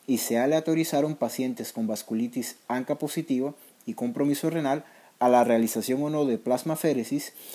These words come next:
y a un esquema de dosis menor de esteroides con reducción del cincuenta por ciento de la dosis sema-, eh, inicial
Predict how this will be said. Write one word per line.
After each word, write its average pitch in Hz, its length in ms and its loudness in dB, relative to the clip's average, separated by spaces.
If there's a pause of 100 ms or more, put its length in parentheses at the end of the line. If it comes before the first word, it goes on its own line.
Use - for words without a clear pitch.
(160)
y 120 160 4
a 113 80 4
un 135 140 2
esquema 151 560 2
de 107 120 -2
dosis 120 380 -4
menor 143 560 6 (140)
de 117 100 -8
esteroides 131 680 -2 (100)
con 117 160 -4
reducción 113 540 -4
del 110 120 -2
cincuenta 147 680 -2
por 165 160 -2
ciento 156 320 -2
de 151 120 2
la 117 100 0
dosis 127 360 -2
sema-, 165 320 -4
eh, 123 360 -2
inicial 160 520 0